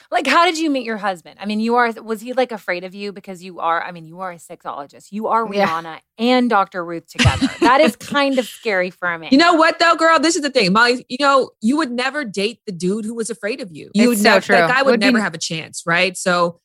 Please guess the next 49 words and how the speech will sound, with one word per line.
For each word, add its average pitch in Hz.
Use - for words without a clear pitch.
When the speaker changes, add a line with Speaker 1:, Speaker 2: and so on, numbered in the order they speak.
Speaker 3:
when 196
people 254
ask, 196
"Oh 226
my 196
gosh, 175
like, 156
you 208
are 165
a 165
supermodel, 214
you 180
are 160
stunning," 226
it 214
wasn't 240
every 208
dude 196
intimidated 190
by 156
you. 151
Yes, 285
a 214
lot 220
of 220
people 190
were 180
intimidated, 170
but 160
that 185
person 202
would 165
never 165
catch 160
my 151
interest. -
So 170
Speaker 1:
No. 175
Speaker 3:
my 190
partner 202
was 175
intrigued 185
by 165
what 165
I 165
did 165
for 165
a 156
living. 151